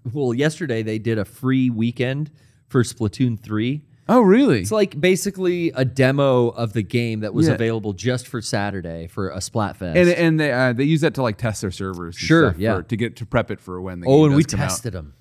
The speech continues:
Speaker 2: Is it, was it fun?
Speaker 1: Yeah, it, it, it, it was pretty good. It, it did go down. Like, you could tell, like, they were, they had heavy traffic.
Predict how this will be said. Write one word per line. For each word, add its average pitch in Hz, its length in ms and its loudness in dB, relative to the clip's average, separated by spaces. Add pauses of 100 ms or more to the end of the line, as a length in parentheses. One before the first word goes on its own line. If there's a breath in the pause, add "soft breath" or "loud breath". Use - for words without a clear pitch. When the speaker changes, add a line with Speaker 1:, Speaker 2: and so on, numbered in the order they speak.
(260)
Speaker 2:
Is 127 160 4
it, 143 100 4
was 131 140 2
it 117 80 0
fun? 123 280 -2
Speaker 1:
Yeah, 160 380 2
it, 147 140 -2
it, 180 320 2
it, 196 140 6
it 208 100 0
was 254 240 -2
pretty 339 360 2
good. 220 360 4
It, 165 180 0
it 170 120 4
did 190 200 0
go 165 180 4
down. 131 420 0
Like, 113 240 -6
you 123 80 -10
could 123 100 -6
tell, 110 200 0
like, 101 180 -2
they 101 180 -4
were, 104 120 0
they 113 160 -4
had 101 100 0
heavy 92 240 -4
traffic. 90 420 -10